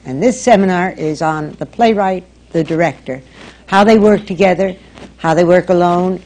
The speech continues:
and how they work with a dead playwright, and which they prefer.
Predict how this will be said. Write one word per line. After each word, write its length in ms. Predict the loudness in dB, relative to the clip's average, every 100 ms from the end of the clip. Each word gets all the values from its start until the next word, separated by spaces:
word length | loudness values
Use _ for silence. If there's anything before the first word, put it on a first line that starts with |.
| -10
and 100 | -6
how 200 | -2 0
they 120 | 0
work 220 | 0 0
with 120 | 0 0
a 40 |
dead 300 | 4 2 2
playwright, 580 | -6 -6 -6 -8 -12 -16 -20 -20 -20 -20 -12 -4
and 320 | 0 0 2
which 220 | 2 4
they 140 | 4 4
prefer. 640 | 4 2 4 4 4 2